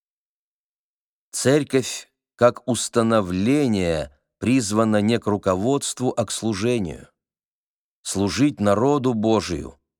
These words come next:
даже до мученичества, подобно Господу Иисусу Христу. Освящать человеческие души, направлять духовно-нравственную жизнь человека,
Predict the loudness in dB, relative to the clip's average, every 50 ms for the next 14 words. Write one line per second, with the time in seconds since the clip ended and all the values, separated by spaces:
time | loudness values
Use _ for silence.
0 | _ 0 2 2 2 2 2 -2 -2 0 0 0 2 2 2 2 2 0 0 0
1 | -2 -2 -2 -2 -4 -4 -6 -8 -8 -8 -8 -8 -6 -2 -2 0 2 2 2 2
2 | 2 2 0 0 0 0 0 0 0 -2 -4 -4 -4 -4 -4 -4 -4 -4 -4 -4
3 | -4 -4 -4 -4 -4 -6 -8 -8 -8 -8 -8 -8 -8 -6 -6 -6 -6 -8 _ _
4 | _ _ _ _ _ _ _ _ _ _ _ _ _ _ _ _ _ _ -2 -2
5 | 0 -2 -6 -4 -4 -4 -6 -4 0 2 4 4 2 2 -4 -12 -12 -10 -6 -2
6 | 0 0 0 0 0 -2 -2 -4 -4 -6 -6 -6 -4 -4 -4 -4 -2 -4 -4 -4
7 | -6 -10 -12 -16 _ _ _ _ _ _ _ -20 -20 _ -2 0 2 2 4 4
8 | 4 4 4 4 4 4 4 2 0 -6 -6 -2 -2 -2 -2 0 0 2 2 2
9 | 2 2 2 2 2 2 4 4 6 6 6 4 2 -4 -4 -2 -2 0 0 0
10 | 0 0 -2 -2 0 0 0 0 0 -2 -4 -2 -2 0 0 0 2 2 0 0
11 | -2 -2 -4 -8 -14 -14